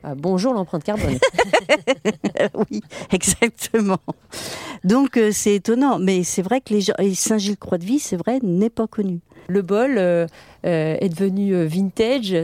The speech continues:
Speaker 1: tendance, et vous êtes un peu victime de votre succès.
Speaker 2: Oui, parce que, bon, ben, on a eu la chance d'avoir, euh, des émissions de télé. Et donc, les gens se sont aperçus quand même qu'il existait des, des fabricants français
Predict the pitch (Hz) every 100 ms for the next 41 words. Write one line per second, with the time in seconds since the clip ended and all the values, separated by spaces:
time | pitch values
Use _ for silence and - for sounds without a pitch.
0 | 156 190 190 240 302 - 180 156 - -
1 | 240 220 240 226 196 285 208 185 - 349
2 | 226 196 208 - 185 - 247 - 320 285
3 | - _ _ - 202 254 220 - - -
4 | 196 - 202 185 175 180 208 175 160 151
5 | 147 147 135 175 180 185 185 175 - 196
6 | 185 170 165 170 165 160 156 156 151 156
7 | 156 156 170 170 170 - 160 - 165 208
8 | 370 - - - - - - - 170 170
9 | 220 269 - 196 190 226 - 196 202 190
10 | 185 - 247 - 190 208 233 - 185 190
11 | 175 170 - 214 220 185 175 170 165 160
12 | 151 151 151 151 131 156 151 - 175 -
13 | 190 185 180 202 - - 196 - 208